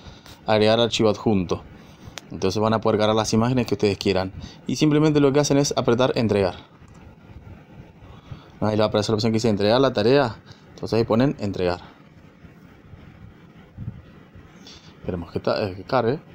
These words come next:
Y ahí ya dicen tu trabajo entregado, ¿no? Eso significa que la tarea ya está entregada. Ahora, si ustedes no están conformes con lo que hicieron, pueden anular la entrega, ¿no? Porque ahí tienen el botón de anular entrega. Yo lo que voy a hacer es anular la entrega.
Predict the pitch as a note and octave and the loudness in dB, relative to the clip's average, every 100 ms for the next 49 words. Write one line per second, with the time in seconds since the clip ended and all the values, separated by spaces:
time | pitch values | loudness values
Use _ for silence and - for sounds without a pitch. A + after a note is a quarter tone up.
0 | - - - - - - - C3 B2+ C#3+ | -20 -20 -20 -20 -20 -20 -2 2 4 4
1 | D3+ C#3 D3 B2+ C3 C3+ C3+ D3 D#3+ D#3+ | 4 4 2 2 2 4 4 4 4 2
2 | B2+ G#2+ G2+ F#2 F2+ - - - A2 C3+ | 2 2 0 0 -4 -10 -20 -12 -8 -6
3 | A2+ A2+ G#2 A#2 A2 F#2+ G#2 A#2+ - - | -6 -4 0 0 0 2 2 2 0 -4
4 | B2+ G#2 F#2+ F#2+ F#2 F#2+ - - - - | -2 -4 -2 0 0 -4 -10 -18 -18 -2
5 | A2 A2+ F#2+ G#2+ D#3 D3 C3+ C#3 C3+ B2 | 0 2 2 0 4 2 2 2 4 2
6 | G#2+ F#2 F#2+ F#2 C3+ C3 A#2 - G2+ G2 | 2 0 -2 0 0 2 0 -2 -4 -2
7 | G2 - C3 C3 A2+ C3+ C3 A#2 A2+ C3 | -2 2 2 2 4 4 4 4 2 4
8 | A#2+ G#2+ D#3 A2+ G2+ B2 D3 G#2 G#2+ A2+ | 2 2 2 2 2 0 -2 -2 0 0
9 | A2 G#2 A#2 A#2+ C3 A2 G#2+ G#2+ G2+ G2 | 0 2 2 4 2 0 0 0 0 0
10 | F#2+ C#3+ D3+ B2 A#2 A#2 A#2+ A#2+ - - | 0 0 0 2 0 2 0 0 -4 -14
11 | - - - - A2 G#2+ A#2+ A#2+ B2 D3 | -18 -20 -20 -2 0 4 4 2 4 4
12 | A#2+ D3 | 4 0